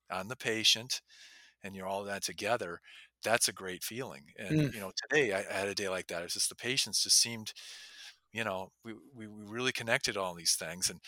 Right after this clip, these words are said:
Speaker 1: maybe 'cause I was preparing for this podcast in my mind, thinking about this <laughs> stuff, and subconsciously I was
Speaker 2: Yeah.
Speaker 1: doing things better than I was supposed to, but,
Speaker 2: See?
Speaker 1: but I know that feeling, being
Speaker 2: You
Speaker 1: in that
Speaker 2: can't go
Speaker 1: zone.
Speaker 2: through,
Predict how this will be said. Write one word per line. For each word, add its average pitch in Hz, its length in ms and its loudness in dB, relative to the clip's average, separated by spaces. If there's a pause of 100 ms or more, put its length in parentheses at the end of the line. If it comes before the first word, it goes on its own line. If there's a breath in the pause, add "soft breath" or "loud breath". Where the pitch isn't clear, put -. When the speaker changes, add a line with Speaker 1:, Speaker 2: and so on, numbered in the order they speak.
(120)
Speaker 1:
maybe 139 200 4
'cause 123 200 2
I 107 100 2
was 104 100 2
preparing 113 460 -4
for 107 100 -6
this 95 140 2
podcast 107 640 2
in 95 100 -8
my 87 120 -4
mind, 87 360 -6
thinking 123 240 -2
about 90 260 -4
this - 140 4
<laughs> - 60 6
stuff, - 300 2 (380 loud breath)
and 123 120 8
subconsciously 131 840 10
I 117 100 8
was 117 120 12
Speaker 2:
Yeah. - 20 12
Speaker 1:
doing 208 300 12
things - 300 -4
better 120 220 8
than 104 120 0
I 101 100 4
was 101 100 6
supposed 131 400 4
to, 82 140 -6
but, 92 240 -2
Speaker 2:
See? 156 320 12 (140)
Speaker 1:
but 101 180 6
I 104 80 8
know 120 200 8
that 110 240 8
feeling, 104 400 -2 (120)
being 101 220 -4
Speaker 2:
You 160 80 6
Speaker 1:
in - 40 -6
that - 60 8
Speaker 2:
can't 220 180 12
go 220 120 12
Speaker 1:
zone. - 0 -
Speaker 2:
through, 214 440 12